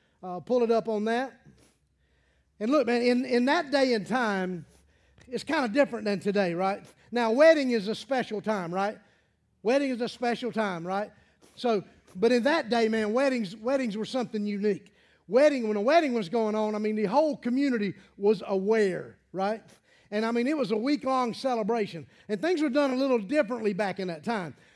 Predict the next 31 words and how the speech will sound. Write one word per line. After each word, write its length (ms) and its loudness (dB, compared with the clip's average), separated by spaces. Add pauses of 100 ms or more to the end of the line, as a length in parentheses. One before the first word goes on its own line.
(140)
But, 160 0
man, 220 0
it 140 0
was 140 0
a 80 4
week-long 800 2
celebration, 720 -2 (400)
right? 300 -2 (260)
Guys, 260 2
we're 140 0
freaking 340 -2
out 200 -2
now, 160 -4
right? 200 -4 (760)
'Cause 140 -2
now 140 0
ladies 380 6
are 60 2
all 220 6
into 160 0
the, 100 -2
"Oh, 180 0
yeah, 800 -2 (420)
woo!" 1040 12 (960)
But 140 2
guys 320 6
are 60 -6
going, 280 2
"Oh, 140 2
my 140 -4
God, 340 -12